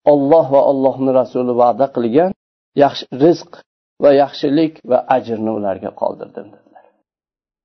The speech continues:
Ya'ni dunyolarni hamma, yiqqanlarni hammasini olib chiqib bergan edilar. Keyin aytib qo'ydilarki, shu Alloh va'da qilgan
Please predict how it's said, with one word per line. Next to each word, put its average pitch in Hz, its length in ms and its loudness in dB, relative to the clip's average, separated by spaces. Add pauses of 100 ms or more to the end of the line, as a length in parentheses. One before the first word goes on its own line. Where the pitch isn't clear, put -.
(140)
Ya'ni 175 300 2
dunyolarni 170 640 2
hamma, 226 460 0 (240)
yiqqanlarni 170 720 0
hammasini 214 600 0 (440)
olib - 200 -4
chiqib - 240 -12 (180)
bergan 98 360 -4
edilar. - 300 -20 (580)
Keyin 160 160 4
aytib 147 220 -2
qo'ydilarki, 143 560 0 (520)
shu - 340 -4
Alloh 160 380 2 (200)
va'da 143 420 4
qilgan 143 400 0